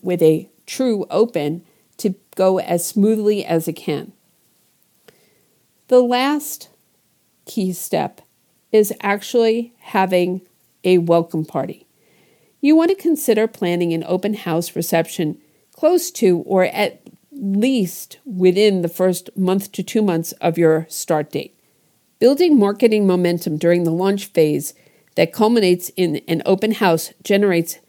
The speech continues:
excitement and enthusiasm for your patients, referral sources, and your team. An open house invitation is more powerful than the standard "here's our new place" advertisement. People really want to come and check you out.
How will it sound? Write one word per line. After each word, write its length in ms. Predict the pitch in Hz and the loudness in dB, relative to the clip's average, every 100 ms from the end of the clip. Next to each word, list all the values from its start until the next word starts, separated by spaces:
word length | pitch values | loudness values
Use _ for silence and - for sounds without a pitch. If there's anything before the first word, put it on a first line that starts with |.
| _ - | _ -12
excitement 600 | 165 - 226 247 247 - | -8 -2 -2 -2 -6 -4
and 120 | 170 | -2
enthusiasm 760 | 170 170 196 185 175 165 165 170 | -2 -2 -2 2 2 2 0 -4
for 160 | - | -2
your 180 | 147 151 | -2 -2
patients, 640 | - 190 220 247 220 - - _ _ | -2 -2 0 0 -4 -6 -18 _ _
referral 480 | 190 160 202 208 214 | -4 -2 0 2 2
sources, 500 | - 208 202 202 190 - - | 0 -2 0 0 -2 -4 -2
and 240 | 185 196 | 0 0
your 140 | 185 180 | 0 -2
team. 420 | - 180 151 - _ _ _ _ _ 208 | -2 -2 -4 -6 _ _ _ _ _ 0
An 140 | 214 | 2
open 300 | - 277 392 | 4 4 2
house 300 | 269 208 208 | 0 0 0
invitation 600 | 190 202 202 180 190 185 - | -2 -4 -2 -2 -2 -4 -6
is 200 | 190 196 | -4 0
more 240 | 190 254 | 0 -2
powerful 640 | - 202 202 202 202 175 | -4 0 0 0 0 -2
than 200 | 170 165 | 0 -2
the 80 | 175 | -2
standard 520 | - 196 190 185 180 | -2 0 0 0 -2
"here's 240 | 196 185 180 | 0 0 0
our 100 | 175 | 0
new 180 | 175 | 0
place" 340 | 175 185 185 190 | 0 0 0 2
advertisement. 800 | 165 - - 143 135 - - _ _ _ _ _ _ _ | -2 -2 -8 -8 -8 -10 -16 _ _ _ _ _ _ _
People 320 | - 381 466 262 | 0 4 4 6
really 260 | 226 285 | 6 6
want 180 | 226 202 | 2 0
to 60 | 208 | -2
come 240 | 175 190 | -2 -2
and 120 | 202 | -2
check 280 | - 175 - | -2 -4 -2
you 120 | 220 | 0
out. 320 | 262 - _ | 0 0 _